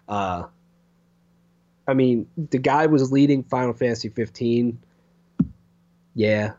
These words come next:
not much to be said about that. And I just, yeah, it's gonna be a long time for this game. I don't know. And I,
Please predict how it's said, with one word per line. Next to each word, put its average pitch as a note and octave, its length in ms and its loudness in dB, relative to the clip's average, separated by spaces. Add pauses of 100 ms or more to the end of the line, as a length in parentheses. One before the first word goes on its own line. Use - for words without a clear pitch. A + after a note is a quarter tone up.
(160)
not G#2+ 140 -2
much G#2+ 260 -4
to A2+ 60 -4
be G#2 120 -2
said A2 200 0
about G#2 220 0
that. G#2 340 0 (500)
And B2 560 2 (800)
I F3 100 -2
just, F#3+ 380 0
yeah, F#3+ 260 4
it's - 120 -6
gonna F#3+ 160 2
be F#3+ 60 6
a F#3+ 80 4
long F#3 160 2
time F#3 220 0
for C#3+ 120 -6
this A#2+ 180 -4
game. G#2+ 300 -2
I B2 40 -2
don't D3+ 200 2
know. B2 280 0 (220)
And F3+ 280 2
I, - 220 -6